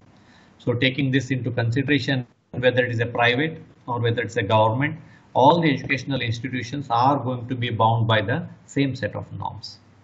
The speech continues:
Now, under H E C I, you will have two, four different bodies. One will be called as the National Higher Education Regulatory Council, N H E R C, for regulation, General Education Council for standard settings,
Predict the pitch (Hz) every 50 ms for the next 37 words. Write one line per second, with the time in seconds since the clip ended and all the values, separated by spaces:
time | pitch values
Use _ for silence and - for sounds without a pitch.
0 | _ _ _ _ - 147 147 156 160 160 165 160 - - - - _ _ _ -
1 | - _ _ _ _ _ _ - 143 147 160 165 190 190 170 151 - - - 185
2 | 180 - 160 151 143 143 170 - - - - _ _ _ - - 139 135 135 147
3 | 147 143 - - 151 156 - - - - 160 165 160 143 135 131 147 147 151 151
4 | 139 135 131 131 139 156 165 - - - - _ - 131 127 135 143 139 131 135
5 | 135 135 135 135 135 131 131 131 127 123 123 113 113 113 117 113 117 117 139 147
6 | 143 123 117 120 123 127 123 117 110 - - 127 120 113 127 120 110 101 101 101
7 | 110 113 117 117 113 120 113 - 113 113 110 - - - - - - - 110 110
8 | 117 127 123 - - 117 113 110 101 95 - _ _ _ - - 107 - - 147
9 | 147 - - - - 120 113 104 90 101 113 117 113 - - 147 - - - -
10 | - _ _ _ _ - - - _ - - 101 110 113 117 117 139 139 127 113
11 | 113 113 - 117 113 - 123 117 113 113 110 110 110 104 - 151 170 - - -
12 | - - 120 113 113 - - 107 104 101 107 123 120 113 - 117 117 - 143 151
13 | 160 - -